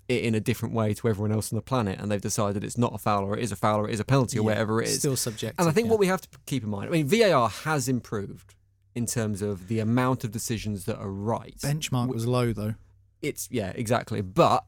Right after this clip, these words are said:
Speaker 1: we've given up a lot to make that happen in terms of the way the game flows and kind of the way the crowd can react to stuff. And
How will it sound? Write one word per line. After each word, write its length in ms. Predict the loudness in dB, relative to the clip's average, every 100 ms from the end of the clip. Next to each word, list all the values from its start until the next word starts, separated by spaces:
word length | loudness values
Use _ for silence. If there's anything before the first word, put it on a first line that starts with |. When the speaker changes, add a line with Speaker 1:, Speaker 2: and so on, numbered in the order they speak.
| -8
Speaker 1:
we've 260 | 0 0 2
given 280 | 2 2
up 160 | 0 0
a 40 | 0
lot 280 | 0 0 -4 _ _ _ -10
to 120 | -2
make 240 | -2 -2 -6
that 160 | -6
happen 320 | -6 -6 -6
in 120 | -6 -4
terms 300 | -4 -6 -8
of 100 | -8
the 80 | -4
way 200 | -4 -4
the 80 | -6
game 260 | -4 -4
flows 540 | -4 -2 -2 -2 -8 -8
and 200 | -10 -8
kind 200 | -6 -6
of 140 | -6
the 200 | -8 -8 -12 _ _ _ _ _
way 360 | -12 -2 0 0
the 80 |
crowd 320 | -2 0 0 -2
can 100 | -4
react 300 | -4 -4 -8
to 60 |
stuff. 420 | -8 -4 -4 -6 -10
And 160 | -12